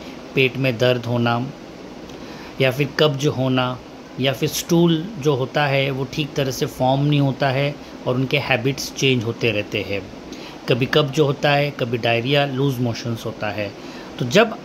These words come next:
आपको लगता है कि आपके बाउल के हैबिट्स, जो आंतड़ी के हैबिट्स बदल चुके हैं, तो आपको, अ, ये एक वार्निंग साइन हो सकता है और आपको कोलन कैंसर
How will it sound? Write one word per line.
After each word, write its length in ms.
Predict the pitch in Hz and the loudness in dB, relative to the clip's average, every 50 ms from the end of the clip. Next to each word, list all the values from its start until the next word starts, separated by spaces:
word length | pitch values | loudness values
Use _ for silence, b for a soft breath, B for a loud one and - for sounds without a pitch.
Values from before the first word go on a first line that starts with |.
| - | 2
आपको 300 | - - 147 - - 190 | 2 2 2 2 2 2
लगता 380 | 180 156 143 - - - 175 156 | 4 4 2 0 0 0 2 2
है 220 | 143 131 139 127 | 4 4 2 2
कि 140 | 117 - 151 | 2 0 -4
आपके 420 | - - - 131 131 131 - - 139 | -2 0 2 0 0 0 -2 -4 -4
बाउल 420 | 120 113 127 123 131 143 147 143 | 0 0 0 2 2 0 0 -2
के 140 | 135 - 147 | 0 -2 -2
हैबिट्स, 600 | - - 123 117 107 113 127 120 113 - - - | 0 0 -2 -2 0 2 0 0 0 -4 -4 -2
जो 60 | 135 | -2
आंतड़ी 560 | 139 - 127 127 - - 147 143 135 143 143 135 | 0 2 0 0 0 0 0 0 2 0 -2 0
के 100 | - 147 | 0 0
हैबिट्स 580 | 139 120 131 120 107 110 135 139 - - - - - - - 117 | 0 2 0 0 2 2 0 0 0 -4 -10 -10 -10 -12 -2 0
बदल 240 | 127 127 160 180 | 2 4 4 2
चुके 340 | 170 - - 120 - - 120 | 2 0 -4 -6 -2 0 0
हैं, 340 | 110 107 120 120 110 104 - | 0 2 2 0 0 -2 -2
तो 80 | - 135 | -4 -4
आपको, 640 | - - - 120 123 120 - - 139 143 156 175 B B B B B B B B B - | -2 0 2 2 2 0 -2 -2 2 2 2 0 B B B B B B B B B 0
अ, 320 | 123 120 120 120 120 127 | 0 2 2 2 2 2
ये 200 | 139 131 139 156 | 0 2 2 2
एक 240 | - 160 151 139 131 | 2 2 0 0 2
वार्निंग 320 | 123 127 120 120 127 135 | 2 2 4 4 2 0
साइन 240 | 120 - 131 127 127 | 0 0 0 0 0
हो 180 | 110 131 175 180 | 2 2 2 4
सकता 360 | - 160 123 - - - 127 | 4 2 0 0 -2 -2 0
है 160 | 120 120 123 | 0 0 -2
और 200 | - - 127 120 | -2 -2 -2 0
आपको 300 | 117 113 107 - - 131 | 0 -2 -2 -4 -8 -6
कोलन 340 | 117 - 127 117 113 113 113 117 | -2 -2 -2 0 0 -2 -4 -4
कैंसर 400 | - 113 104 104 - - 127 135 | -4 -4 -4 -4 -4 -2 -4 -4